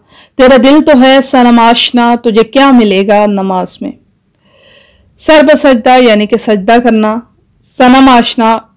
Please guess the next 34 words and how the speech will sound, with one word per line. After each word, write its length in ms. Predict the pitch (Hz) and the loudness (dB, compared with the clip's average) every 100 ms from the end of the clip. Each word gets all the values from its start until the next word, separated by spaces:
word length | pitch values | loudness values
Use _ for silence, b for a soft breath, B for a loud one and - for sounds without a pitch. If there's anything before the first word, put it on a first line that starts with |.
| - | -10
यानी 240 | 226 226 220 | -2 0 0
कि 100 | 220 | 0
दिल 220 | 220 226 | 2 2
में 180 | 226 208 | 2 2
गैर 200 | 208 214 | 2 2
अल्लाह 240 | 214 214 | 2 0
को 140 | 214 | 0
बस-, 240 | 214 202 202 | 0 0 -2
बसाना। 480 | 208 226 196 190 202 208 _ _ B B B B B B B _ 233 | -4 -2 -2 -2 -6 -8 _ _ B B B B B B B _ -2
मफहूम 480 | 240 262 269 311 285 | 0 2 2 4 4
यह 140 | 285 | 4
है 120 | 294 | 2
कि 120 | 294 | 2
गज़ल 300 | 262 247 277 | 2 2 2
के 80 | 277 | 2
आखिरी 320 | 254 240 285 | 0 0 0
शेर 240 | 262 269 254 | 0 0 2
में 140 | 254 | 2
अल्लामा 240 | 247 226 226 | 2 2 -2
इकबाल 340 | 220 208 233 | -2 0 0
का 120 | 247 | 0
कहना 320 | 233 208 220 | -2 -2 0
है 300 | 240 220 226 | 0 0 -2
कि 140 | 233 226 | -2 -4
"अपनी 240 | - 240 | 0 0
बेअमली 480 | 226 233 226 226 247 | 2 2 2 2 2
के 120 | 262 | 2
बावजूद 580 | 214 208 208 196 220 233 | 0 2 2 0 0 0
अगर 300 | - 220 233 | 0 0 0
कभी 240 | 233 214 | 0 0
मैं 140 | 226 226 | 0 0
सजदा 360 | - 208 208 | -2 -2 2
रेज 300 | 208 214 226 233 | 2 2 2 0
हुआ 200 | 208 | -2